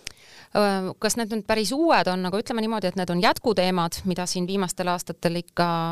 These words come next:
arendatud on, et kindlasti on logistika endiselt tihedalt seotud digitaliseerimise väljakutsetega ja nende teemadega ning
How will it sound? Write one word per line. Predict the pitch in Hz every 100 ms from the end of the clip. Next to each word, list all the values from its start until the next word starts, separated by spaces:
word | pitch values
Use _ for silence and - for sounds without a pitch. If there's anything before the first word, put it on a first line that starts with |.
| 170
arendatud | 208 226 165 165 175
on, | 247 233 170
et | 165
kindlasti | - 202 175 - 165
on | 170
logistika | 165 185 - - 175
endiselt | 196 202 160 170 160
tihedalt | 180 170 156 160
seotud | - 170 165 160 -
digitaliseerimise | 170 - 165 175 311 262 196 196 190 180
väljakutsetega | 185 185 185 - 170 170 175 175 175 _ - - - -
ja | 180
nende | 175 180
teemadega | 185 180 170 170 170
ning | 180 226 220